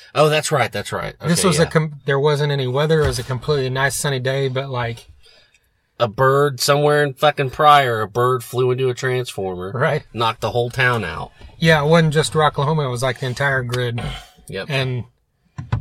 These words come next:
Speaker 2: yeah, it was during the end of Buck Cherry, 'cause I had
Speaker 1: Yes.
Speaker 2: left. That's why I didn't know it until I read it on Facebook, and you guys came back and told me. But anyway, so that delayed, they got it back up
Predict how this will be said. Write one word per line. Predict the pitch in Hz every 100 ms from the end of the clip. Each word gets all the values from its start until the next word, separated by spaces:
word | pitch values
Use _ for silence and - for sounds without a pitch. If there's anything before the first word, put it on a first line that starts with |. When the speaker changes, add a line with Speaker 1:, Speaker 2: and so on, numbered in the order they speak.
| - - _ _ _ _ -
Speaker 2:
yeah, | 170
it | 156
was | 139 123
during | 156 143 135
the |
end | 143 143
of | 120
Buck | 123 131
Cherry, | - 143 113
'cause | 104 123
I | 127
had | 117
Speaker 1:
Yes. | 117
Speaker 2:
left. | 135 113
That's | - 117
why | 135
I | 120
didn't | 117
know | 120 127
it | 123
until | 127 135 113 107 _ _ _ _ _ _ _ _ _ -
I | 120
read | 117 123
it |
on | 120 110
Facebook, | - 123 - 110 107
and | 113
you | 117
guys | 120 113 -
came | 131 117
back | 120 113
and | 104
told | 135
me. | 117 113 - - _ _ - 127
But | 131 139 131 - _ _ _ _ _ _ _ _
anyway, | - 165 147 131 127 -
so | - - 151 139 127 _ _
that | 143 156 165 147 -
delayed, | 147 151 147
they | 139 143
got | 170
it | 180
back | 139 147 -
up | 147